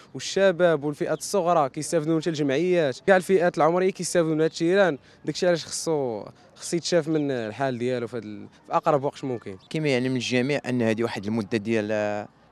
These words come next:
Speaker 2: شهرين او ثلاث شهور ما بقيناش كنقدروا ندخلوا لهذا الملعب باش نديروا الانشطه الرياضيه ديالنا. علاش؟ لان الملعب ولا في واحد الوضعيه غير مناسبه، وما بقاش يقدر يخلي دوك ال-، اليافعين،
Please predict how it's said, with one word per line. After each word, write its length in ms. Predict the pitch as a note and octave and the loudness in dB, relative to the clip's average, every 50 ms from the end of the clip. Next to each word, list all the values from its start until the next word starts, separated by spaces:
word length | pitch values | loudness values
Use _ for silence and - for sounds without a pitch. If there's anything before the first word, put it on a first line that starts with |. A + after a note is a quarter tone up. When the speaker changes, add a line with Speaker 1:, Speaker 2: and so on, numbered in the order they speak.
| - | -10
Speaker 2:
شهرين 420 | - - - B2 D3 F3+ F3 D3 - - | -6 -4 0 2 4 4 2 2 2 2
او 120 | C#3+ C3+ - - | 2 2 2 0
ثلاث 140 | C3+ A#2 | -4 -4
شهور 340 | - - - A#2 C#3 D#3+ F#3 E3 - - | -4 -4 2 2 2 2 2 -4 -2 0
ما 80 | D#3 | 0
بقيناش 340 | - - D3+ D3+ D#3+ F3 - | 2 2 2 2 2 0 0
كنقدروا 880 | - D#3+ D3+ D3 C#3 C3+ C3+ C3 C3 C3 C3 C3+ - - D#3+ E3 D#3+ D3+ | 0 0 0 2 0 0 0 0 -2 -2 -4 -4 0 2 4 4 4 2
ندخلوا 240 | C3+ - - D3+ C#3 | 0 0 2 4 4
لهذا 160 | C#3 B2 A2+ | 4 4 4
الملعب 300 | B2+ C3 B2 A2+ A#2+ A#2 A#2 - - | 4 4 4 4 2 0 -2 -6 -2
باش 200 | E3+ E3+ - - | 0 0 2 2
نديروا 600 | F3+ F3 E3+ D#3+ D#3+ D#3 D#3 D3+ D3+ D#3 F3+ F3 | 2 2 2 2 2 0 0 2 4 4 4 4
الانشطه 460 | E3+ - - D#3 - - D3+ C#3+ - | 4 2 0 0 2 0 2 2 4
الرياضيه 580 | D3+ C3+ C#3 C#3 C#3 C#3 C#3 B2+ A2+ B2+ B2+ B2+ | 4 4 6 6 8 8 6 6 4 4 4 4
ديالنا. 580 | A#2 G#2+ A2+ A#2+ B2 A#2+ A#2 G#2+ G2 F2+ E2+ - - _ - - - - - - - | 2 2 2 2 4 4 4 2 0 -2 -6 -8 -12 _ -20 -20 -20 -20 -18 -4 0
علاش؟ 400 | G#2+ B2+ C#3+ E3 F3 D#3 - - | 2 6 8 8 8 8 6 0
لان 260 | C#3 - C3+ C#3 C3+ | -4 -2 0 2 2
الملعب 500 | B2+ B2+ C3 C3 C3 A#2+ G#2 C#3+ D3+ C3+ - - - - - - - - | 4 4 4 4 4 6 6 6 4 4 -2 -14 -20 -20 -20 -20 -6 -2
ولا 160 | D3 D#3 D#3 | 2 2 2
في 120 | B2+ - C3 | 4 2 0
واحد 180 | A#2 C3+ B2 | -2 0 0
الوضعيه 460 | C3 C#3 D3+ C#3 A2+ A2 B2+ C3 B2+ | 4 4 4 4 4 4 4 6 6
غير 280 | A#2+ A2 C#3+ E3+ D#3 C#3+ | 6 6 6 6 4 4
مناسبه، 840 | C#3+ C#3 C3+ C3 C3 B2+ B2 - - - B2 A#2 A#2 A2+ B2+ D3+ - - - - _ _ _ _ _ _ _ _ - - - - - _ _ _ _ - | 2 0 0 0 0 2 2 2 2 2 2 2 2 2 2 0 0 -6 -14 -20 _ _ _ _ _ _ _ _ -20 -20 -20 -20 -20 _ _ _ _ -4
وما 200 | D#3 D#3+ F3 F#3 | 0 4 4 4
بقاش 280 | F3 - G3 G3 - F3+ | 6 6 4 4 4 2
يقدر 280 | E3 - C#3+ D3+ F3+ | 0 2 4 4 4
يخلي 280 | D#3+ - - D#3 D#3 D#3 | 6 6 4 4 4 4
دوك 180 | D3 C#3+ - | 2 0 0
ال-، 100 | D#3+ D3+ | 4 6
اليافعين، 920 | D3+ C#3+ C3+ C3 B2+ C3 C#3+ E3 E3+ D3+ - - D#3+ D3+ C#3+ E3 E3+ B2 | 8 10 10 10 8 8 8 8 8 8 8 6 6 6 8 8 6 6